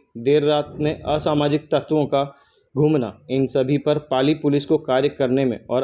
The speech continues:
आसानी से अपराधियों तक पहुंचने में सफलता मिलेगी और पाली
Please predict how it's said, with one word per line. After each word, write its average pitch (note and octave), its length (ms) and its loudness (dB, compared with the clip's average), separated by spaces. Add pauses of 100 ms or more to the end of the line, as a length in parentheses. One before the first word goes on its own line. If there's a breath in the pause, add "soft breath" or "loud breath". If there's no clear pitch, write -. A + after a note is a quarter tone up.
आसानी C#3 420 0
से D3+ 140 0
अपराधियों C#3 560 0
तक D#3+ 100 -2
पहुंचने D3 480 -2
में D#3 100 2
सफलता C3+ 460 0
मिलेगी G2+ 560 -6
और C3 160 0
पाली C#3 440 0